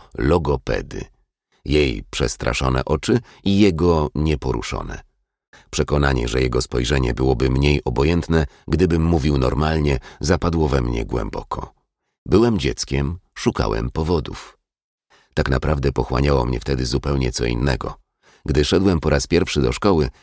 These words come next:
rozpierała mnie duma. Wydawało mi się, że jestem dorosły. I jakby na dowód, w pierwszych dniach września zakochałem się nieprzytomnie. Nie była to pierwsza miłość w moim życiu,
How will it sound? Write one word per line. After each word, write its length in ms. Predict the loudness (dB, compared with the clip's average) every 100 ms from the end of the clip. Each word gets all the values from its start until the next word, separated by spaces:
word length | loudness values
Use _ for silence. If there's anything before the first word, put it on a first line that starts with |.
| 0
rozpierała 680 | 2 2 0 -2 0 0 -2
mnie 220 | -4 -6
duma. 460 | -6 -8 -6 -8 -10 _ _ _ _
Wydawało 480 | -2 0 2 2 0
mi 140 | -2 -2
się, 160 | -2
że 140 | 0 -2
jestem 360 | -2 -2 0
dorosły. 560 | 2 2 2 -2 -6 -12 -16 _ -2
I 80 | 2
jakby 280 | 2 2
na 140 | 0 2
dowód, 420 | 2 2 -2 -10
w 140 | -12
pierwszych 420 | -2 -2 -2 -6 -4
dniach 380 | -2 0 -2
września 460 | -2 -2 0 0 -2 -4 _
zakochałem 640 | 0 0 0 0 0 0
się 160 | -2 -2
nieprzytomnie. 720 | -2 -2 -4 -2 -4 -8 -14 -18 _ _ _ _ _
Nie 120 | 2
była 200 | 4 4
to 120 | 2 0
pierwsza 380 | -2 -2 0
miłość 440 | 2 2 0 -2 -4
w 100 | 0
moim 340 | 2 2 2
życiu, 420 | 0 -2 0 0